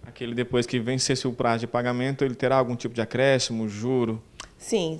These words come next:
Speaker 2: daí, né, vai entrar na situação comum, que terá acréscimo de juros e multa legal,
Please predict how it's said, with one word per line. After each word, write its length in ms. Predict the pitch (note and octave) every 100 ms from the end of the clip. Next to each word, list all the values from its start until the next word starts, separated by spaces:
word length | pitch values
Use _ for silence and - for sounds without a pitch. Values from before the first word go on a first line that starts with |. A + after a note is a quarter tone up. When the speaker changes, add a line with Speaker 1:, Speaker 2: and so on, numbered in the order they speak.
| E3+
Speaker 2:
daí, 560 | E3 E3+ F#3 G#3+ C4+ C#4+
né, 300 | A3+ A#3 E4
vai 240 | A3 G3
entrar 300 | G3+ G#3 G3
na 320 | G3 G3 G3
situação 500 | G3 - G#3 G#3 G3+
comum, 540 | G3 C4 C#4 B3+ D4 G4+
que 540 | G#4 A3+ A3 G#3+ G#3 G#3
terá 180 | G#3 G3+
acréscimo 420 | G3+ G3 F#3+ G#3+
de 140 | G3 G3
juros 420 | F#3+ F#3+ F#3+ G3
e 60 |
multa 480 | A3 G#3+ A3 B3 D4 -
legal, 580 | G3 F#3 F3 E3+ C#4+